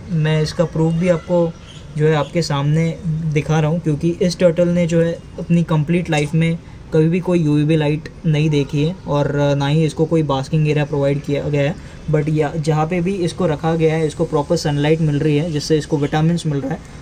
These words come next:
और इसका जो शेल का जो पार्ट है, वो भी time to time जो है ये ड्राई होता है।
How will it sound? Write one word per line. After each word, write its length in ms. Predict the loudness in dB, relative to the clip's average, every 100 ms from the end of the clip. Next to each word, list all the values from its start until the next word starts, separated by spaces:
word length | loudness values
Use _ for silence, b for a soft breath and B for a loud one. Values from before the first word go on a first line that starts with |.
| -6
और 140 | -2 0
इसका 200 | 0 0
जो 320 | 2 0 -2 -10 -14
शेल 260 | -4 0 0
का 240 | 0 -2 -4
जो 140 | -4 -2
पार्ट 340 | 0 0 0
है, 120 | -4
वो 220 | 0 0
भी 180 | 2 -2
time 220 | -2 -2
to 100 | -2
time 260 | -2 -2 -2
जो 240 | -2 0
है 140 | 0 0
ये 140 | 0
ड्राई 260 | 0 0 0
होता 280 | -2 -2
है। 80 | -4